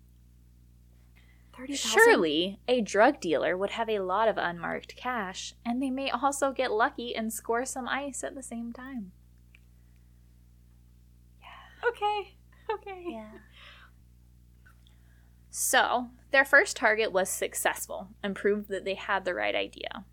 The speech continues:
Speaker 2: They robbed a drug dealer and got ten thousand dollars in cash, along with a decent amount of drugs. Unfortunately, Jet almost immediately gambled his half of the cash away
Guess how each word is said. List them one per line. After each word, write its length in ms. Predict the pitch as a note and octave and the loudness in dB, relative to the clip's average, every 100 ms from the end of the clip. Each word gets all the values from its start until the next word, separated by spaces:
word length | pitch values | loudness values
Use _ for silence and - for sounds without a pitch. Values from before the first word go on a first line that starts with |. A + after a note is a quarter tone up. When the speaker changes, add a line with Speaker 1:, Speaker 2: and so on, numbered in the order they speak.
| - - - - - - - - | -20 -20 -20 -20 -20 -20 -12 0
Speaker 2:
They 160 | F#3 | 2
robbed 320 | F3+ F3 F3+ D#4 | 4 4 4 2
a 60 | |
drug 260 | D4 F3 E3+ | 4 2 2
dealer 300 | D#3+ D3+ E3+ - | -4 0 0 0
and 140 | F#3 | 0
got 260 | E3+ D3+ - | 2 0 -2
ten 340 | - G#3+ C4+ | -6 -4 -2
thousand 400 | C#4 A#3 A#3 A#3+ | 4 4 4 0
dollars 380 | F#3+ F3 F3 F3+ | 2 4 4 0
in 120 | F#3 | -6
cash, 500 | E3+ - F#2+ F3 - - | -8 -4 -4 -4 -8 -8
along 540 | - F#3 F#3+ A3 B3+ A#3 | -2 -2 2 0 0 -2
with 160 | G3 | -4
a 60 | G3 | -4
decent 380 | F#3 D4 - A#3 | -2 -2 0 0
amount 240 | G#3 F3 | 2 2
of 80 | E3 | 0
drugs. 520 | E3 F2 - - - - - - - - - - - - - F#3 | 0 0 -2 -8 -18 -20 -20 -20 -20 -20 -20 -20 -20 -20 -14 -10
Unfortunately, 960 | E3+ - A#3+ C#4+ - G#3 G3 G#3+ B3 - - - - - - G3 | -8 2 2 2 -2 -4 -4 -6 -6 -10 -20 -20 -20 -20 -16 -10
Jet 360 | F#3+ A#3+ C#4 - - | 2 6 6 4 -2
almost 420 | A#3+ D4 D#4 - | -2 0 0 -2
immediately 880 | A3+ G#3 F#3+ F#3+ F3+ D#3+ D#3+ E3 F3 | -4 -4 -4 -4 -4 0 0 0 -2
gambled 480 | E3 E3 E3 D#3 D#3 | -2 -2 0 0 0
his 340 | - F#3+ C#3+ | 2 4 4
half 240 | - C3 - | 4 2 2
of 140 | - | -4
the 80 | C#3+ | -4
cash 360 | - C#3+ C#3+ - | 2 2 2 0
away 380 | C#3+ F2+ G2+ | 0 2 0